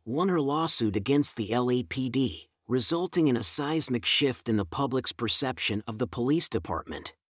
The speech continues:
Her victory was more symbolic than financial, as the corrupt Captain J J Jones was ordered to pay a fine of ten thousand eight hundred dollars, a sum that was never paid.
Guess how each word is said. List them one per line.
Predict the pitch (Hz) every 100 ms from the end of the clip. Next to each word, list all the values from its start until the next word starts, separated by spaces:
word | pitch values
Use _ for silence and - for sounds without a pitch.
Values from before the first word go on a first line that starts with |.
| _ _ _ _ _ _ _
Her | 147 135
victory | 160 196 - 110 104
was | 104
more | 131 147 160
symbolic | - 113 98 139 127 -
than | 113 104
financial, | - 107 107 123 - 78 - _ -
as | 127 -
the |
corrupt | 117 127 151 165 -
Captain | - 143 - 127 110
J | - 139 139
J | - 139 143
Jones | 120 135 135 107 104 -
was | 123
ordered | 127 170 165 147
to | 123
pay | - 143
a | 117
fine | - 139 165
of | 123 -
ten | - 151 151
thousand | 135 127 123 107
eight | 117 123
hundred | 127 123 107
dollars, | 95 123 131 82 - - - _ -
a | 135
sum | - 175 190
that | 151 113
was | 104 123
never | 139 143 123
paid. | 85 143 120 -